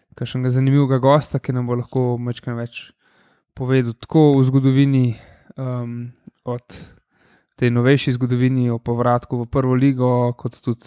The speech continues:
eh, podal majčkeno svojih misli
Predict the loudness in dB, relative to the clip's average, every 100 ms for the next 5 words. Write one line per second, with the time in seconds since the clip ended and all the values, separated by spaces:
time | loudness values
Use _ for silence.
0 | -12 -10 -10 -16 _ _ _ _ _ _
1 | _ -4 2 4 4 0 -8 -4 -4 -2
2 | -4 -2 2 2 2 0 0 -2 -4